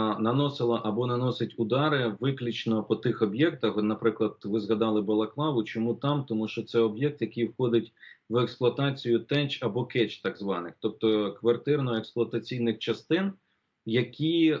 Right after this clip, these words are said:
а, забезпечують безпосередньо інженерно, технічно потреби військових частин або конкретно військових містечок. Тобто те, що можна кваліфікувати виключно як, е,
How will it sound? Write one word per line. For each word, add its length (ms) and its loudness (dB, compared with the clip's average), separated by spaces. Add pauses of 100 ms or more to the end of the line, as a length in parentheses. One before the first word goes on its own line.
а, 240 -2
забезпечують 920 -2
безпосередньо 720 0
інженерно, 640 2
технічно 680 -2
потреби 640 2
військових 580 -4
частин 440 -2
або 360 0
конкретно 520 -2
військових 480 -2
містечок. 540 -6 (560)
Тобто 260 -2
те, 220 2
що 180 -4
можна 300 -2
кваліфікувати 760 -2
виключно 580 0
як, 420 0
е, 40 -4